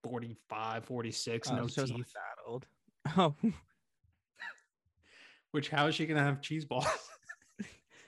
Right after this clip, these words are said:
Speaker 2: What do you
Speaker 1: It's like,
Speaker 2: suck
Speaker 1: it's
Speaker 2: on
Speaker 1: like
Speaker 2: them?
Speaker 1: the
Speaker 2: They
Speaker 1: Ger-,
Speaker 2: eventually
Speaker 1: it's like the
Speaker 2: <laughs>
Speaker 1: Gerber Puffs.
Speaker 2: They eventually just melt in your mouth.
Speaker 1: If you think about it, yeah, it's the Gerber Puffs for adults.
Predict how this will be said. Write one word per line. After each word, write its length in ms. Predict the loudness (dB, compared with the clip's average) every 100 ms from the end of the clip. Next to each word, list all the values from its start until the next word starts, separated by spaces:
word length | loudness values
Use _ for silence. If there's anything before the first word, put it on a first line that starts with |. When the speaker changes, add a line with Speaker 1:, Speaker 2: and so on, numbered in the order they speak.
| -10 4
Speaker 2:
What 80 | 8
do 20 |
you 40 | 10
Speaker 1:
It's 100 | 12
like, 80 |
Speaker 2:
suck 140 | 12 12
Speaker 1:
it's 120 | 12
Speaker 2:
on 40 | 12
Speaker 1:
like 0 |
Speaker 2:
them? 80 |
Speaker 1:
the 60 | 12
Speaker 2:
They 80 | 12
Speaker 1:
Ger-, 60 | 12
Speaker 2:
eventually 260 | 12 12
Speaker 1:
it's 300 | 12 12 12
like 160 | 10 12
the 20 |
Speaker 2:
<laughs> 80 | 12
Speaker 1:
Gerber 280 | 12 12 12
Puffs. 480 | 10 6 6 0 -4 _ _ -16 -12 -14 -10 -10 -10 _ -10 -4 -4 -2 -4 2
Speaker 2:
They 140 | 2 4
eventually 320 | 6 6 4
just 160 | 2 4
melt 360 | 6 6 6
in 80 | 6
your 100 | 8
mouth. 380 | 8 8 8 6
Speaker 1:
If 160 | 4 6
you 100 | 6
think 180 | 6 6
about 240 | 8 10
it, 80 | 8
yeah, 80 | 6
it's 100 | 2
the 80 |
Gerber 320 | 4 4 4 2
Puffs 300 | 2 0 0
for 160 | -4
adults. 480 | 0 2 2 -2